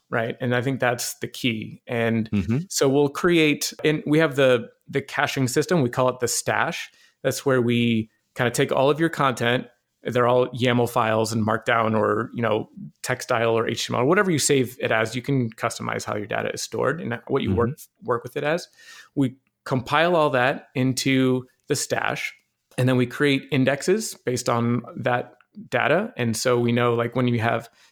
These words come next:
Speaker 1: tags, for example, if you wanna, like, pull by tags, like, we, we have, we separate all the taxonomies and we store those, and the I Ds, like, all the entries get I Ds injected into them. And then we
Speaker 2: Mm.
Speaker 1: can just s-, store,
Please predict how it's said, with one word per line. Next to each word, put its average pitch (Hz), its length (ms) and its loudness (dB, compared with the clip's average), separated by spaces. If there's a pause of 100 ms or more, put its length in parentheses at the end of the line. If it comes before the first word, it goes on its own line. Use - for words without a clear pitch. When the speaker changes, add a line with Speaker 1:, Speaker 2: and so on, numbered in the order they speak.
(120)
Speaker 1:
tags, 120 400 0
for 147 140 0
example, 151 340 2
if 160 80 -4
you 123 80 0
wanna, 120 120 2
like, 113 200 -4
pull 120 220 0
by 117 140 -2
tags, 117 420 -4
like, 120 120 -4
we, 120 140 -4 (160)
we 120 140 -6 (180)
have, 120 160 -4 (340)
we 120 60 -14
separate 123 500 -6
all 120 140 0
the 117 80 -6
taxonomies 120 600 -2
and 127 120 0
we 120 120 0
store 120 300 0
those, 127 320 2
and 120 180 -2
the 117 160 0
I 113 140 -2
Ds, 123 360 -4
like, 120 180 -4
all 123 120 0
the 131 80 0
entries 131 360 0
get 131 280 -2 (160)
I 123 120 2
Ds 139 240 2
injected 156 360 0
into 165 160 -2
them. 214 280 0 (280)
And 123 140 0
then 123 120 2
we 120 120 2
Speaker 2:
Mm. 110 60 4
Speaker 1:
can 95 140 -2
just - 240 -4
s-, - 220 -4
store, 131 580 2